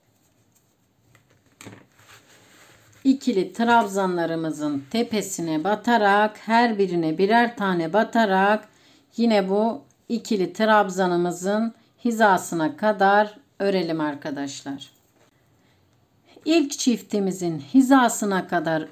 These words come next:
ördüm. Buraya şimdi bakın çiftimizin ara boşluğuna batarak bir, aynı yuvaya iki tane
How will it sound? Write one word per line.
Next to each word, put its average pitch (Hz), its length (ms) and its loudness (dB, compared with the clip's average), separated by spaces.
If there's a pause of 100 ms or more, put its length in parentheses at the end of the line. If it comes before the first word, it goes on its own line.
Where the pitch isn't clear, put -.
ördüm. 240 760 0 (240)
Buraya 233 400 4
şimdi 208 540 -2
bakın 190 380 -4 (640)
çiftimizin 208 1080 -4
ara 208 320 0
boşluğuna 180 760 -2
batarak 208 960 0 (720)
bir, 190 720 -4 (1400)
aynı 233 340 2
yuvaya 185 920 0 (200)
iki 233 360 -4
tane 185 720 0